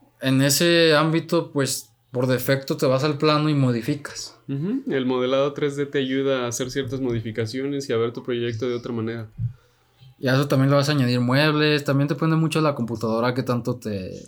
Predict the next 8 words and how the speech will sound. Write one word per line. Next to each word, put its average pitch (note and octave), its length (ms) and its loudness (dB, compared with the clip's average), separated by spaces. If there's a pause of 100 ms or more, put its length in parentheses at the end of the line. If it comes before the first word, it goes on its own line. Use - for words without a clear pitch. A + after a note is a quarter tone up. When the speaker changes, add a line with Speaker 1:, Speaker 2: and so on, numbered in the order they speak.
Speaker 1:
aguante, A#2+ 520 -6
pero A#2+ 220 -8
eso B2+ 120 -6
ya A#2 100 -2
lo B2 120 0
veremos A#2+ 300 0
más A#2+ 200 -2
adelante. B2 540 -2